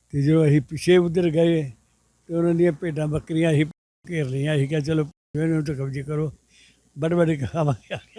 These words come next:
<laughs> ਅਸੀਂ ਖਾਵਾਂਗੇ ਇਹਨਾਂ ਨੂੰ। ਆਹ, ਬਸ ਉੱਥੋਂ ਫਿਰ ਦੇਖ ਲਓ ਵੀ ਬਾਹਰ ਦੀ ਕਿਰਪਾ ਹੀ ਰਹੀ ਹੈ। ਇੱਕ ਸਾਡਾ ਮੁ-, ਮੁੰਡਾ, ਕਿ ਜੱਗੀ, ਜੱਗੀ ਮੁੰਡਾ ਸੀ,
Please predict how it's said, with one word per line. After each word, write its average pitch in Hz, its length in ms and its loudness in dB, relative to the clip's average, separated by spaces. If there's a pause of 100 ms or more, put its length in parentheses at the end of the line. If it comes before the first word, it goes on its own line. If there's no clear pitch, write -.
<laughs> 165 40 -10 (2000)
ਅਸੀਂ 175 140 4
ਖਾਵਾਂਗੇ 175 420 2
ਇਹਨਾਂ 180 200 4
ਨੂੰ। 214 160 6 (880)
ਆਹ, 180 220 6 (1120)
ਬਸ 170 240 8
ਉੱਥੋਂ 170 300 6
ਫਿਰ 165 140 6
ਦੇਖ 151 240 2
ਲਓ 160 160 4
ਵੀ 147 340 2 (220)
ਬਾਹਰ 160 160 -2
ਦੀ 170 160 4
ਕਿਰਪਾ 151 340 -2
ਹੀ 165 120 4
ਰਹੀ 160 240 4
ਹੈ। 139 240 -4 (560)
ਇੱਕ 175 160 0
ਸਾਡਾ 165 300 6
ਮੁ-, 160 180 4
ਮੁੰਡਾ, 160 420 2
ਕਿ 151 200 -4
ਜੱਗੀ, 151 320 0
ਜੱਗੀ 151 300 2
ਮੁੰਡਾ 156 280 2
ਸੀ, 151 220 4